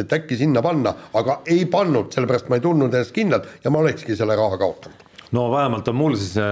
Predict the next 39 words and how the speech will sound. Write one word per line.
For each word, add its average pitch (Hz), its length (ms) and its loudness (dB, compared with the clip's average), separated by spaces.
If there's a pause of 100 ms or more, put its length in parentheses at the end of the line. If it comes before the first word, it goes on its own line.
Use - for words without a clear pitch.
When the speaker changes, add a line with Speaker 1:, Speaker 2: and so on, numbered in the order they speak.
Speaker 2:
natuke 120 240 -4
rääkida 113 320 -2
panustest - 480 -4
ka, - 160 -2
mis, 104 240 -4
äh, 107 880 0
said 107 160 -2
sooritatud 104 880 -2
ja 101 400 2
õnneks 117 320 -2
ka 117 160 2 (160)
olid 113 240 0
võidukad. 123 480 -2 (720)
Äh, 107 540 0
õnneks 131 260 -2
olid 113 160 0
need 110 160 -2
ka 117 80 0
korvpallist, 135 640 -2
nii 92 140 -2
et, - 180 -6
äh, 104 240 0
natukene 107 460 -2 (680)
nagu 101 300 0
õigust 98 500 -4
juures 113 320 0
jälle 92 240 0
korvpalliteemadel 98 720 0
sõna 117 240 -2
võtta, 110 320 -2
et, - 160 -8
äh, 95 320 2
esimene 104 400 0
väike 107 240 -2
panus, 107 240 -2
mille 104 160 0
ma 104 80 0
võitsin, 107 380 -2
oli, 101 220 2